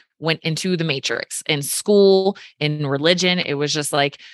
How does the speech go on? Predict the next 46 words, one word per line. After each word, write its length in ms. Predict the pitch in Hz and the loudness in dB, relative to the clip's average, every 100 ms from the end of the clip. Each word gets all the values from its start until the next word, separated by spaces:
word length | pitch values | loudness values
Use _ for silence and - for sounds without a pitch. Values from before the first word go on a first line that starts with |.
| - | -14
"You 160 | - 190 | -4 -4
tell 240 | 185 214 | 0 0
me 160 | 202 190 | 2 0
what 200 | 185 185 | 2 0
to 80 | 151 | 0
do 260 | 165 220 | -2 -2
and 200 | 220 156 | -2 -4
I 200 | - 151 | -2 -2
will 160 | 160 170 | 0 -2
do 200 | 156 151 | -2 -4
it. 120 | - - | -4 -4
Okay, 300 | 160 175 131 | -2 -2 -2
that's 300 | 139 180 - | -2 -2 -4
the 100 | - | -6
path. 320 | 220 220 - | -2 -2 -2
Okay, 320 | 160 165 160 | -4 -2 -2
let 320 | 147 143 156 | -4 -4 -4
me 120 | 180 180 | -4 -2
go. 160 | 160 | -2
I 200 | 117 127 | 0 -4
will 140 | 120 120 | -4 -10
thrive 400 | - 165 175 175 | -8 -4 -2 -4
in 100 | 170 | -8
this 140 | 175 | -8
path 300 | - 156 156 | -4 -2 -2
that 140 | 135 135 | -4 -6
you 220 | 165 220 | -4 0
laid 200 | 202 190 | 2 4
out 220 | 170 175 | 2 0
for 140 | - | -4
me," 340 | 180 147 - 156 - - - | -4 -4 -6 -18 -20 -20 -8
you 100 | 160 | -2
know? 280 | 160 151 156 | 2 2 2
And 140 | 160 | 2
I 80 | 160 | 0
kinda 220 | 156 185 | -2 -4
shut 240 | 170 - 156 | -2 -2 0
off 260 | 151 262 | 2 0
my 120 | 170 143 | -4 -8
critical 400 | 165 156 160 - | -6 -4 -6 -8
thinking 340 | - 160 277 | -10 -6 -6
capacity. 680 | 143 - 143 80 - - 92 | -4 -2 0 0 -2 -4 -6
I 80 | 78 | -4
shut 320 | - 185 175 | -2 0 2
off 320 | 151 180 233 | 4 2 0
my 420 | 180 160 156 151 | -2 0 2 0